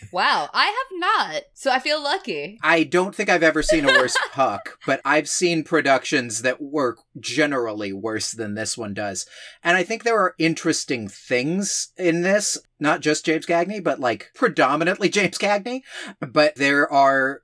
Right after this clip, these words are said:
Speaker 1: interesting things about this production for my father to watch,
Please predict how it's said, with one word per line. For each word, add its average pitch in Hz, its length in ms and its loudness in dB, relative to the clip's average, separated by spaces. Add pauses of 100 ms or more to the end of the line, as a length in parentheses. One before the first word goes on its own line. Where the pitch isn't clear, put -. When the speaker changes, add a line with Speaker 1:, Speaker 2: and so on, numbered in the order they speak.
(100)
Speaker 1:
interesting 170 560 0
things 123 280 -4
about 117 180 -2
this 113 160 -4
production 117 480 -4
for - 480 -6
my 113 220 -6
father 277 600 0
to 120 220 -4
watch, 101 500 -6